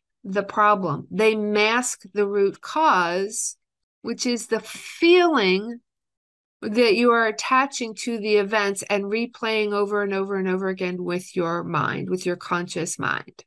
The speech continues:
with your thoughts. So pick a new feeling. What do I want to feel? I want to feel love.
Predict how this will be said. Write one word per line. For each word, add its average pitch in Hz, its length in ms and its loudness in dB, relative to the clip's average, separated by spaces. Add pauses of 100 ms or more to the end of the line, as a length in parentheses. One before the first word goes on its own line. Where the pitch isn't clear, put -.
(160)
with 196 220 -2
your 180 100 -2
thoughts. - 720 -8 (680)
So 185 280 0 (760)
pick 262 180 0
a 226 80 6
new 240 320 6
feeling. 220 520 0 (340)
What 208 140 -2
do 208 100 4
I 208 120 4
want 202 180 0
to 202 60 -6
feel? 156 440 -6
I 202 100 4
want 214 400 4
to 277 120 2
feel 208 760 2 (640)
love. 175 420 -2